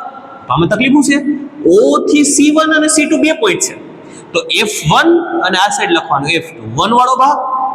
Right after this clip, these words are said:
આ સાઈડ ટુ વાળો ભાગ, એટલે બે બે કેન્દ્ર બંને થઈ જાય. આર નામની રાશિમાં ભણવામાં નહીં આવશે, બાકી સેમ જ વક્રતા કેન્દ્ર, મુખ્ય કેન્દ્ર. જો આ છે ને, આને, આને જોજો, આ છે પાંચ સેન્ટીમીટર, આ દસ સેન્ટીમીટર છે,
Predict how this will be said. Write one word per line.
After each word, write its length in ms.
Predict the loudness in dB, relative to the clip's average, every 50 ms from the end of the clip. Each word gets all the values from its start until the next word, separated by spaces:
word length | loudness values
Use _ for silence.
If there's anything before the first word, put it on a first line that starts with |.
| -8
આ 20 | -8
સાઈડ 220 | -6 -4 -4 -2
ટુ 200 | 0 2 2 2
વાળો 180 | 0 -2 -10 -14
ભાગ, 720 | -14 -18 -20 -20 -20 -20 -20 -20 -20 -20 -20 -20 -8 -4
એટલે 140 | -2 0 2
બે 120 | 2 2
બે 120 | 2 2 2
કેન્દ્ર 280 | 2 2 2 2 2
બંને 240 | 2 2 0 2 0
થઈ 120 | 0 0 0
જાય. 200 | 0 0 -2 -2 -6 -8 -10 -12 -16 -18 -20 -6 0
આર 240 | 2 2 4 2 2
નામની 240 | 0 0 0 2 2
રાશિમાં 420 | 2 2 2 2 2 2 4 4
ભણવામાં 340 | 4 4 4 2 2 0 0
નહીં 160 | 0 0 0
આવશે, 200 | 0 -2 -4 -8 -12 -14 -16 -18 -20 -10 -2
બાકી 240 | -2 -2 0 0 0
સેમ 240 | 2 2 4 4 4
જ 120 | 2 0 -2 -4 -2 -2
વક્રતા 320 | -2 0 0 0 0 0
કેન્દ્ર, 240 | 0 0 0 0 0 0 0 -2
મુખ્ય 260 | -2 -2 -2 -2 -2
કેન્દ્ર. 280 | -2 -2 -4 -4 -6 -8 -12 -16 -20 -20 -20 -8 -2 0
જો 140 | 2 4 2
આ 400 | 2 0 0 0 2 2 2 2
છે 180 | 2 0 0 0
ને, 100 | 0 0
આને, 280 | 0 0 0 0 -2
આને 540 | -4 -6 -6 -4 -4 -2 -2 -2 -4 -6 -10 -14 -16 -10 -4
જોજો, 280 | 0 0 0 0 -2 -4 -8 -12 -18 -20 -6 -2
આ 200 | 2 2 2 2
છે 160 | 0 -2 -2
પાંચ 260 | -2 0 0 0 0
સેન્ટીમીટર, 600 | 0 0 0 0 0 0 -2 -2 -2 -4 -4 -2 -4
આ 40 | -2
દસ 280 | -2 -2 -2 0 0
સેન્ટીમીટર 440 | -2 -2 -4 -4 -4 -4 -4 -4 -8
છે, 160 | -10 -10 -14